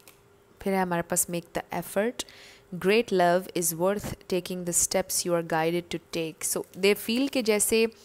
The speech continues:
ना चाहते हुए भी वो आपकी तरफ खिंचते चले गए।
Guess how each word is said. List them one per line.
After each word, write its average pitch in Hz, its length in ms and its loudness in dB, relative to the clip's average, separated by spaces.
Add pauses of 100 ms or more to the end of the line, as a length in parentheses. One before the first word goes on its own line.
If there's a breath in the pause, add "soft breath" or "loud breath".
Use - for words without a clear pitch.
(520 loud breath)
ना 190 340 4
चाहते 220 380 4
हुए 220 220 4
भी 214 140 2
वो 202 120 2
आपकी 180 400 2
तरफ 208 260 -2
खिंचते - 340 -2
चले 175 280 0
गए। 156 260 -2